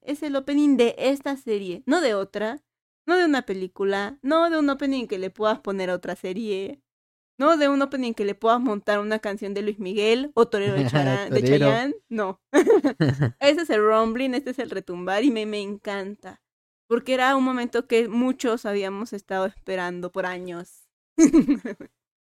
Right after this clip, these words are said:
Speaker 2: Sí, sí, Andy, tienes toda la razón. Y fíjate que quien nos,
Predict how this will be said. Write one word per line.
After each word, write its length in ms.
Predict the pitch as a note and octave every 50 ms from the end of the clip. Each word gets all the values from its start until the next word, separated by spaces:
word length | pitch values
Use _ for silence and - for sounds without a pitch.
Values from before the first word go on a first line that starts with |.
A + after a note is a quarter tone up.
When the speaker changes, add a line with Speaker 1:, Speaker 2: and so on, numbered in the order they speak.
| _ _ _ _
Speaker 2:
Sí, 420 | - E3+ F#3 G3+ G#3+ A3+ G#3+ F#3+ D#3+
sí, 160 | - - G#3
Andy, 240 | A3 A#3 A3+ A3+ G#3
tienes 280 | - G#3 G#3 G#3+ G#3 -
toda 200 | - G#3 G3+ G3+
la 120 | G3 F#3
razón. 580 | D#3 B2+ C3+ D3 - - E3 F3+ G#3+ A#3 - -
Y 100 | - E3
fíjate 460 | - G3 G#3 G#3+ G#3+ - B3+ A#3+ -
que 280 | _ - F3+ D3+ C#3+ D3 _ _ -
quien 220 | E3+ D#3+ D#3 D#3
nos, 240 | C#3+ D3 D3 -